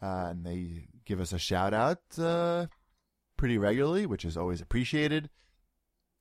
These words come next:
Also want to, uh, uh, remind people to dig the Cagcast at dig dot com forward slash podcasts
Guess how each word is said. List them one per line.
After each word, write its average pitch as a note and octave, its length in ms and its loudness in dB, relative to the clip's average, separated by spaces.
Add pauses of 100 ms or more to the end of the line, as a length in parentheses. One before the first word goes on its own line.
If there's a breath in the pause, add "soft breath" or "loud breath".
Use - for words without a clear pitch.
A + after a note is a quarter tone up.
(140)
Also A#2 260 6
want G#2+ 220 8
to, G2+ 80 6
uh, F#2+ 100 2 (280)
uh, F#2 40 0
remind G#2 240 4
people A2 220 4
to G2+ 160 -4
dig A2 460 8
the G#2+ 140 6
Cagcast F#2 680 0
at F2 220 -8
dig A#2+ 200 4
dot B2+ 280 8
com B2+ 340 4
forward F#3+ 380 8
slash A#2+ 300 2
podcasts F#2 760 0